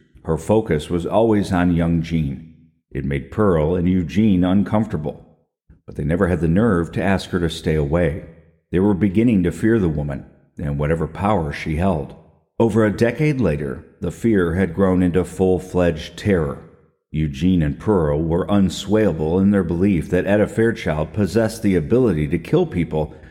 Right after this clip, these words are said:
with her mind. They had successfully instilled that fear into their children, Burnett and Jean, as well as anyone else who would listen.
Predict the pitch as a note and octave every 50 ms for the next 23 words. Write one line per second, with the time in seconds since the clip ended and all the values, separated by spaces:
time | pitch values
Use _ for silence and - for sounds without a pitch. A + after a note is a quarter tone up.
0 | - _ _ _ - E2+ F2 G2 F2 E2+ F2+ F#2+ A2 A#2+ G2+ D2+ C2 B1+ - -
1 | - - _ _ _ _ _ _ - D#2 D#2 D#2 D2+ - - D#2+ - - - A2
2 | G#2 - - F#2 F2 F2 E2 D#2 D#2 - - - G#2 F#2 D#2+ E2 E2 D#2 D2 -
3 | - G#2+ G#2+ G#2 F2+ E2 D#2+ D#2 D#2+ D#2 D#2 D2 D2 - - - C#3+ C#3+ C#3+ G2
4 | F2+ F2+ F2 D#2+ F#2+ G#2 G#2+ G2 E2+ D#2+ E2+ F2 F#2 F2+ E2 D2+ - A#2 A#2+ A2+
5 | F#2 D#2+ D2+ D2+ - - - - E2+ E2 D#2 D#2+ F#2+ G#2+ A2+ G#2 F2+ D2+ F#2+ F2+
6 | E2 D#2+ D2 C#2+ D#2 F#2 A2+ A2 F2+ E2+ - - F2+ F2+ F2+ E2+ F#2 G#2+ A#2+ A#2
7 | - - C2 - -